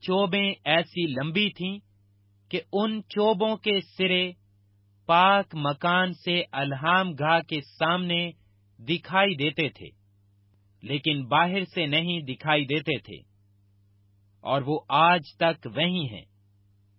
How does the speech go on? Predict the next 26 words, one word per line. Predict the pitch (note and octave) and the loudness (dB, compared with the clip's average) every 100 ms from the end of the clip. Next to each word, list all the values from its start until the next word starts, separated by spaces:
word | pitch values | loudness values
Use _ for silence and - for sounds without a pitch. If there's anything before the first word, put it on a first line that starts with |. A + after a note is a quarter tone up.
| _ _ _ _ _ - | _ _ _ _ _ -2
और | C3 D#3 | 0 0
उस | D#3+ - | -2 -4
संदूक | D#3 C#3+ C3+ F#3 G3 E3+ | -4 -2 2 2 2 0
में | F3 F3+ E3+ | 0 0 -4
कुछ | - A3 - | -8 -6 -4
न | F3+ D#3 | -2 -2
था, | D#3 D3+ D#3 - _ _ _ _ _ | 0 0 -2 -6 _ _ _ _ _
सिवा | - F3+ F3+ F#3+ F#3 - | -4 2 4 4 2 0
पत्थर | F#3+ - F#3 F3+ | -2 -2 -4 -4
की | - F3+ F3+ - | -2 -4 -4 -6
उन | D3+ D#3+ | -6 -6
दो | B2 D3+ D#3+ D#3 | -4 0 0 0
लोहों | G#2+ B2+ E3 E3+ F3+ | -2 0 0 0 -4
के, | E3 D#3+ D#3+ D#3+ _ _ _ _ _ _ _ - | -2 -2 -2 -4 _ _ _ _ _ _ _ -20
जिनको | G2+ E3 G3 F#3+ F#3+ D#3 | -4 0 0 0 -2 2
वहां | D#3 E3 E3+ E3 D#3+ _ _ _ | 0 2 0 0 -2 _ _ _
मूसा | A#2 D3+ G#3 G#3 A3 F#3 | -6 -4 -4 0 2 2
ने | B2 F2 _ _ _ _ _ _ - | 0 -8 _ _ _ _ _ _ -2
हौरब | D#3 F#3+ G3+ E3 | 4 6 6 4
में | E3 F#3 | 0 -2
रख | C3+ E3 - | 2 0 0
दिया | - E3 C3+ | -2 0 0
था, | - F2 - _ _ _ _ _ _ _ _ _ _ _ - | -2 -12 -14 _ _ _ _ _ _ _ _ _ _ _ -20
जिस | F2 C3 D#3+ - | -8 -6 -6 -4
वक्त | C#3+ E3 - | -2 -2 -4
के | - D#3+ | -4 -2